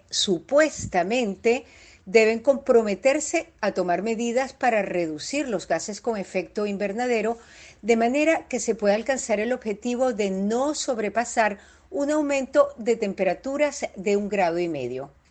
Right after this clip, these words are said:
Dado que esos compromisos no son vinculantes, o sea que no obligan a cumplir,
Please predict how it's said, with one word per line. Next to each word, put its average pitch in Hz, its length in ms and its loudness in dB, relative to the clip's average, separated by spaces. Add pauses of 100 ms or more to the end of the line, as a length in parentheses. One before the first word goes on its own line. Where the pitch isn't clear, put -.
Dado 220 380 4
que 247 100 4
esos 262 240 2
compromisos 240 920 2
no 170 160 -2
son 175 240 -4
vinculantes, 254 800 0
o 185 40 -2
sea 202 300 2
que 175 380 0
no 190 240 2
obligan 202 440 2
a 214 120 0
cumplir, 254 500 -2